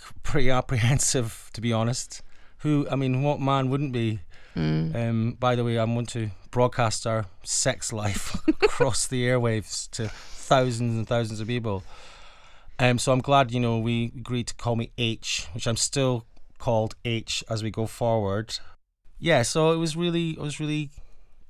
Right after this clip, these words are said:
Speaker 1: worrying, actually. I was really freaked out, to be honest, 'cause it just kinda came out of the blue.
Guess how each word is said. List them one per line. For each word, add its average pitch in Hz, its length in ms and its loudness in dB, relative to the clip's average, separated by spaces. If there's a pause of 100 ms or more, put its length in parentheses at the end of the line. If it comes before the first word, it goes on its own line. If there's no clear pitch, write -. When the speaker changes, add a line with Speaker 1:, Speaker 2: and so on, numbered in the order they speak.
Speaker 1:
worrying, 139 420 0
actually. 131 400 -6
I - 20 -4
was 123 160 -4
really 143 160 -4
freaked - 300 -6
out, 156 240 0
to - 80 -10
be 107 80 -8
honest, 110 320 -6
'cause 117 100 -8
it 123 80 -8
just 143 200 -8
kinda 117 180 -8
came 127 240 -2
out 131 100 0
of 104 80 -6
the 107 60 -6
blue. 117 380 -2